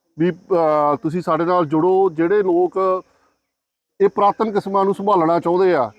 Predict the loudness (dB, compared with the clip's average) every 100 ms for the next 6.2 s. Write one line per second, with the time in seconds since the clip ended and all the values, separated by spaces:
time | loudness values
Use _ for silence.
0 | _ _ _ _ _ _ -8 -2 0 2
1 | 2 0 0 0 2 0 0 0 0 2
2 | 2 2 -2 0 0 0 -2 0 0 -2
3 | -2 0 0 0 -2 -4 -4 0 2 2
4 | 2 0 0 2 2 2 0 0 0 0
5 | -2 -6 -10 -4 -4 -2 -4 0 -2 0
6 | 0 0